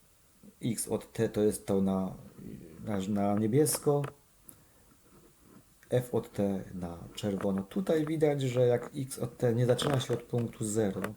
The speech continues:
a x, samo x od t to jest przecież a sinus, to znaczy, że na, w tym przykładzie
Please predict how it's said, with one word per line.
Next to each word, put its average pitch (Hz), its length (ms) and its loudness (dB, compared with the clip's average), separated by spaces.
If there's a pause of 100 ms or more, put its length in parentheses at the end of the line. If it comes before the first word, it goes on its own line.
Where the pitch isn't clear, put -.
(600)
a 117 60 -8
x, 127 280 -4
samo 127 280 4
x 127 200 -4
od 113 140 -2
t 110 120 0
to 117 160 0
jest 107 200 2
przecież 104 380 -2
a 110 100 0
sinus, 104 640 -2 (500)
to 113 60 -6
znaczy, 120 280 0
że 113 180 2
na, 120 160 2 (160)
w - 160 -16
tym 143 140 2
przykładzie 110 640 -2